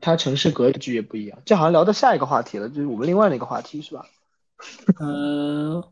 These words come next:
Speaker 2: 对，对，你说的是下一期，是吧？<laughs>
Speaker 1: 对，是的。
Speaker 2: 下一期可以聊，你和石宇一起。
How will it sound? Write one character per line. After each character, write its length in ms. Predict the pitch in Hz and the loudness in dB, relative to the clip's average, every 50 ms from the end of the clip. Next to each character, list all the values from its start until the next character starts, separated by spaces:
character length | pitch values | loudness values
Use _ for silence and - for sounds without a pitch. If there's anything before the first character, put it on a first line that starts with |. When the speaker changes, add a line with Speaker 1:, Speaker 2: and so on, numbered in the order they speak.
| _ - - _ _ _ _ | _ -20 -20 _ _ _ _
Speaker 2:
对， 300 | - 170 151 143 139 139 | 0 2 2 2 0 -2
对， 280 | 127 151 135 117 101 - - | -2 -2 -2 -2 -4 -6 -4
你 100 | 139 131 | -4 -2
说 160 | 131 180 190 | 0 0 0
的 80 | 175 147 | 0 0
是 160 | - 165 147 | 0 -2 -4
下 240 | 135 - 180 160 143 | 0 0 2 2 2
一 60 | 131 | 0
期， 300 | 123 - - 123 120 120 | -4 -6 -8 -6 -6 -2
是 100 | - 135 | -2 0
吧？ 180 | 120 120 127 127 - - 214 190 - - - | 0 0 0 -2 -2 -2 -2 -2 -4 -8 -16
<laughs> 400 | - 165 - - - - - - | -18 -18 -18 -16 -16 -16 -12 0
Speaker 1:
对， 300 | - 139 139 131 123 113 | 4 6 6 8 6 4
是 240 | 110 - - 139 131 | 0 2 2 2 2
的。 120 | 127 127 123 | 2 2 2
Speaker 2:
下 200 | 160 208 180 160 | 2 2 2 2
一 20 | |
期 180 | - - 160 156 | 0 -2 -4 -4
可 120 | 131 - 147 | -2 -2 -4
以 60 | 135 | -4
聊， 240 | 120 117 113 113 123 | -2 -2 -2 -2 -2
你 160 | 120 127 123 | -2 -4 -4
和 140 | 110 110 131 | -2 -2 -4
石 220 | 127 - - 135 131 | -4 -4 -4 -2 -2
宇 180 | 135 131 123 123 | 0 -2 -2 -4
一 60 | 120 | -6
起。 240 | 123 - - 117 | -8 -10 -10 -10